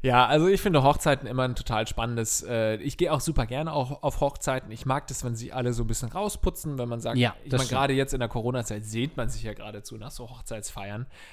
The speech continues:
Speaker 1: weil das ja alles beinhaltet, was man gerade nicht machen kann. Nämlich viele Leute kommen zusammen, ausgelassen feiern, tanzen und trinken.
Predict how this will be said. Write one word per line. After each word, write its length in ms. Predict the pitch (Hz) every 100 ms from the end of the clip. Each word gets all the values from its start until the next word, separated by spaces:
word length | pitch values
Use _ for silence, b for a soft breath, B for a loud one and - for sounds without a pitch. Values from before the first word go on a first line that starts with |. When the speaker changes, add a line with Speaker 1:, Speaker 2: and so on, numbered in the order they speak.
| 110
Speaker 1:
weil 500 | - 101 107 107 107
das 180 | 104 107
ja 140 | 117
alles 420 | 98 113 117 - -
beinhaltet, 600 | - 110 113 107 110 -
was 180 | 98 -
man 180 | 107
gerade 300 | 101 104 107
nicht 160 | 104 -
machen 240 | 123 117
kann. 240 | 117 107 110
Nämlich 280 | 107 107 -
viele 260 | 147 135
Leute 240 | 123 127 131
kommen 180 | 123
zusammen, 400 | 120 117 113 127
ausgelassen 580 | 135 127 - 127 120 -
feiern, 400 | 123 113 110 127
tanzen 380 | 120 120 117 127
und 160 | 110 104
trinken. 380 | 131 127 139